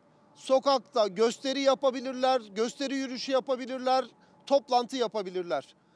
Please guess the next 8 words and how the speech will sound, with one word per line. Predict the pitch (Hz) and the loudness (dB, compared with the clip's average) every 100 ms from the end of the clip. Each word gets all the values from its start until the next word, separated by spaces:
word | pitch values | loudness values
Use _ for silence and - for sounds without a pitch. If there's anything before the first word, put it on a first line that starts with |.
| _ _ _ | _ _ _
Anayasal | 233 294 311 302 - 269 240 | 0 6 6 6 4 -2 0
hakkı | - 247 - - 254 233 - _ _ _ _ _ - | 4 4 2 -2 2 2 0 _ _ _ _ _ 2
açıkça | 254 - 311 - 262 247 202 | 2 2 -6 -4 0 0 0
bir | 269 254 | -4 -4
hukuka | 220 214 277 233 285 | -8 -8 -8 -2 4
aykırı | 240 - 277 | 4 2 0
olarak | 277 247 240 226 - | 2 4 2 0 -4
nitelemek | 233 285 254 254 294 - | -2 0 2 2 0 -2